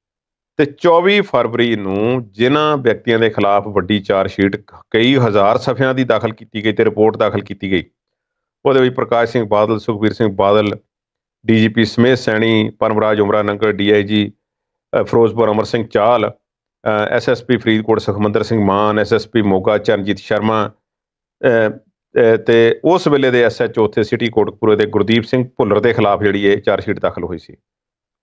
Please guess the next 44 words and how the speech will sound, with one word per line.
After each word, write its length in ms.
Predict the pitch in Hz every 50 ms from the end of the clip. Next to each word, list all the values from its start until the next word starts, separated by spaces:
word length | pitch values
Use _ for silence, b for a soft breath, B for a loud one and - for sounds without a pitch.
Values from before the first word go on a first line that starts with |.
| _ _ _ _ _ _
ਪਰ 140 | - 135 117
ਗੱਲ 220 | 113 117 117 120 127
ਇਹ 60 | 147
ਹੈ 60 | 156
ਕਿ 100 | - 170
ਸੁਖਬੀਰ 440 | - - 131 113 117 113 120 147 151
ਬਾਦਲ 280 | 135 131 117 117 143
ਨੂੰ 180 | 156 175 185 180
ਤੇ 140 | 185 185 175
ਰ-, 200 | - - - 127
ਰਾਹਤ 260 | 123 127 139 135 131
ਮਿਲ 160 | 131 113 107
ਗਈ 180 | 107 117 110 98
ਹੈ 120 | 82 - _ _ _ _ _ _ _ _ _ _ _ _ _ _ _
ਤੇ 140 | - 151 - -
ਇਸੇ 440 | 170 170 170 170 - - - 196 180
ਰਾਹਤ 300 | 143 139 127 131 131 135
ਦੀ 160 | 127 135 139
ਉਮੀਦ 340 | - - 123 117 117 123 113
ਜਿਹੜੀ 320 | 110 117 120 123 117 117
ਹੈ 60 | 113
ਉਹ 180 | 117 123 113 113 -
ਹਾਈ 180 | 110 104 104 110
ਕੋਰਟ 240 | 107 117 110 101 104
ਦੇ 100 | 107 104
ਵਿੱਚੋਂ 240 | 104 104 - 113
ਹੁਣ 140 | 101 104 101
ਕਰਨੀ 400 | 98 - - 107 98 101 104 107
ਪਏਗੀ। 520 | 101 - 101 95 95 90 98 101 85 73 _ _ _ _ _ _ _ _ _ _ _ _ _ _ _
ਸਾਬਕਾ 520 | _ - - 127 127 127 127 127 143 131
ਡੀ 200 | 127 113 110 107
ਜੀ 140 | 98 104 110
ਪੀ 260 | 107 - 113 113 113
ਸਮੇਤ 420 | 107 - _ - 113 110 117 117 117
ਸਿੰਘ 180 | - 117 113 107
ਸੈਣੀ 280 | - - 101 92 98 101
ਨੂੰ, 180 | 110 123 - _ _ _ _ _ _ _ _ _ _ _ _ _ _ _ _ _ _ _ _ -
ਆਈ 200 | 117 117 127 143
ਜੀ 200 | 135 131 143 143
ਪਰਮਰਾਜ 480 | 139 143 135 123 120 113 120 120 117 113
ਸਿੰਘ 220 | - 131 120 120 -
ਉਮਰਾ 240 | 120 107 - 110 113
ਨੰਗਲ 300 | 113 117 117 127 127 127
ਨੂੰ 200 | 131 135 139